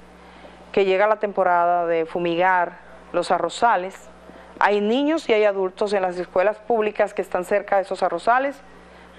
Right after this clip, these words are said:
que resultan intoxicados? ¿Cuánto de eso se puede pasar al alimento? Me costará hablar con Karen Tamariz, que es médica clínico, farmacéutica clínica. Ella es farmacéutica clínica, para que nos diga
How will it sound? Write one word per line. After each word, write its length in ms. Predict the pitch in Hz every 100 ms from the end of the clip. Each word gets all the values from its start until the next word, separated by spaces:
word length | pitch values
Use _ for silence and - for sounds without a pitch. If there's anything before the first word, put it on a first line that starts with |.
| -
que 100 | 196
resultan 400 | 175 170 175 185
intoxicados? 920 | 180 160 - 151 147 143 - - - - - - - - - - -
¿Cuánto 360 | 247 254 277 320
de 160 | 262
eso 180 | 208 208
se 140 | 190
puede 180 | 185 190
pasar 260 | 196 - 190
al 120 | 185
alimento? 500 | 175 165 156 160 160 - - -
Me 100 | 262
costará 300 | 294 277 254
hablar 260 | 233 214 196
con 140 | 190
Karen 280 | 185 185 208
Tamariz, 520 | 226 226 208 196 -
que 240 | - 175
es 200 | 175 - - -
médica 800 | - 185 185 180 180 196 196 180
clínico, 440 | 202 196 202 196
farmacéutica 1120 | - 214 214 214 196 - 202 165 - - 170
clínica. 360 | - 165 143 -
Ella 280 | - - 175
es 120 | 180
farmacéutica 680 | - 165 160 170 175 190 202
clínica, 420 | 196 175 165 - - - - - -
para 220 | 180 180
que 120 | -
nos 460 | 202 196 175 - - - - - -
diga 560 | 170 170 214 175 160